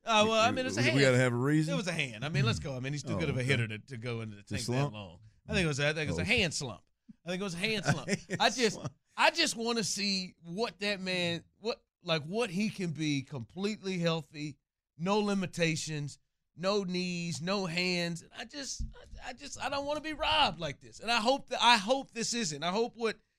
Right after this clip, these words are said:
Speaker 1: he said in that article is correct, that this isn't something that lingers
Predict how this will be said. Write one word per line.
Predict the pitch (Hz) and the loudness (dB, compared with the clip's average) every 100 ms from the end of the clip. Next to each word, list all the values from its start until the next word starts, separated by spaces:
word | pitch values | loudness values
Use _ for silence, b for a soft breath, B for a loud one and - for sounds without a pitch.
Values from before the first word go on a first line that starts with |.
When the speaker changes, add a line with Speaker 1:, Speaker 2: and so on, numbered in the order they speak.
| _ | _
Speaker 1:
he | 220 | -2
said | - 214 196 | 2 2 4
in | |
that | 185 180 | 6 8
article | 202 190 185 170 | 6 4 -2 -6
is | - | -8
correct, | 175 170 180 - _ _ | -6 -2 -2 -4 _ _
that | 151 147 | -10 -4
this | 170 170 | -4 -2
isn't | 180 170 - | -2 -4 -4
something | 185 170 175 | -4 -4 -6
that | 156 131 | -6 -2
lingers | 165 185 185 180 | 0 0 0 -4